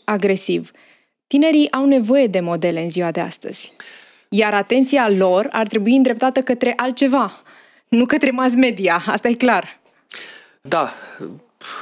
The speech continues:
Speaker 2: nu către mass media sau către zonele în care se reușește să se promoveze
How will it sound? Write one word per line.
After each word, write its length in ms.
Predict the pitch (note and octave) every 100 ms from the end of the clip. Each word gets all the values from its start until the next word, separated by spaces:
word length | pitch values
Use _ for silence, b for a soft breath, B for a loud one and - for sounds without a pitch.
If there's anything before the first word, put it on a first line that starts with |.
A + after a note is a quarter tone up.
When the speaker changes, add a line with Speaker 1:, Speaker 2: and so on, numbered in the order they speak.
| B B B B B B B
Speaker 2:
nu 320 | - B2 C3 E3
către 320 | - - D#3
mass 300 | C3 A2+ A2+
media 380 | A#2 C3+ C#3+ D#3
sau 300 | C#3+ A#2+ -
către 440 | - F#3+ F#3+ D#3
zonele 640 | A#2+ A2+ D3+ D#3+ C#3+ C#3
în 140 | C3 B2
care 200 | B2 B2
se 140 | -
reușește 480 | A#2+ A2 - C3+ C3+
să 80 | B2
se 100 | A2+
promoveze 840 | - B2 A2+ G#2+ B2 C3 A2+ G#2+